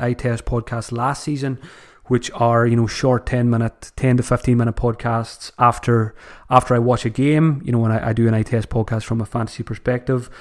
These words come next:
I'm gonna add some stats to those podcasts as well this season. So it's gonna be a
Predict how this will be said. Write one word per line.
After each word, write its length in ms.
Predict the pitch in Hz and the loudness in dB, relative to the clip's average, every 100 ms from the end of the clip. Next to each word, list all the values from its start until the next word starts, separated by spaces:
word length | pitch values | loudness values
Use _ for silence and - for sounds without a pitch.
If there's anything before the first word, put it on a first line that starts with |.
| - - 123 | -20 -6 0
I'm 80 | |
gonna 200 | 123 156 143 | 4 4 4
add 320 | 135 131 127 | 4 4 2
some 160 | - 117 | -2 -4
stats 520 | - 123 147 165 - | -2 0 0 -2 -6
to 80 | 143 | 0
those 180 | 139 - | 0 2
podcasts 480 | 139 123 123 117 | 0 0 0 -2
as 100 | 117 | -4
well 240 | 117 131 139 | 0 0 0
this 140 | 135 | -4
season. 260 | - 135 123 | -4 -4 -2
So 100 | 127 | -4
it's 80 | - | 0
gonna 140 | 143 | 0
be 160 | 135 131 | 4 2
a 220 | 117 | 2